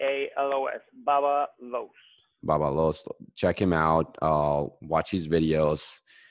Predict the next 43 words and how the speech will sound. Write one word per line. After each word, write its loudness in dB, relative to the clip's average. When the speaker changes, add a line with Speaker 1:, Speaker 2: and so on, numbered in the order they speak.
Speaker 2:
Um, -2
really 4
kinda, -2
like, 0
just -4
watch 0
the -4
messages -4
he -6
gives. -4
I -12
think -10
it's, -16
it's -14
an -2
amazing, 2
I've 0
been -4
watching -4
them. -8
Um, -4
Speaker 1:
I -2
appreciate -10
that, -14
man. -20
Speaker 2:
and, 2
uh, 0
yeah, 4
so -2
any 2
other 4
questions, 0
if -8
you -8
guys -6
have, -6
you -10
can -4
also -6
email -2
me -2
at -2
unleashfed -4